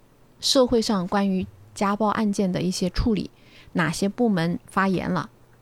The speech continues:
哪些人出头了。湖南有这种专门做这种家暴干预的公益机构，对不对？这些都是可以给他提供有效帮助的。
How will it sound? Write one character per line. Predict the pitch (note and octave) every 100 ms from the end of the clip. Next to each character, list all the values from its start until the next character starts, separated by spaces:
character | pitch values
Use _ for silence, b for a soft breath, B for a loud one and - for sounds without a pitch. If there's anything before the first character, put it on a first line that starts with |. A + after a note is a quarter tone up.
| _ -
哪 | F#3 D#3+
些 | F3 F3 F3 C#3+ - - - - - -
人 | F3 E3 G3
出 | -
头 | G3 - F3
了。 | - B B B B
湖 | - F#3
南 | F#3
有 | F#3+
这 | D#3+
种 | G3+ F3 F#3
专 | G3+ G3+
门 | F#3 F#3
做 | G#3 F#3
这 | F#3
种 | F3 E3
家 | F3+
暴 | F#3+ G3
干 | F3+ F#3+
预 | G#3
的 | F#3+ E3 - - -
公 | G#3 A3+
益 |
机 | G3+ G#3
构， | G3+ G3+ - - - _ -
对 | A3
不 | F3+
对？ | E3+ - B B
这 | -
些 | E4 C4+
都 | B3+
是 | B3+
可 | C#4
以 | F#3+
给 | F3 F3+
他 | F#3
提 | - F#3
供 | F#3+ G3+
有 | F3+ D#3
效 | - G3
帮 | F#3 F#3
助 | F#3+ F#3+
的。 | -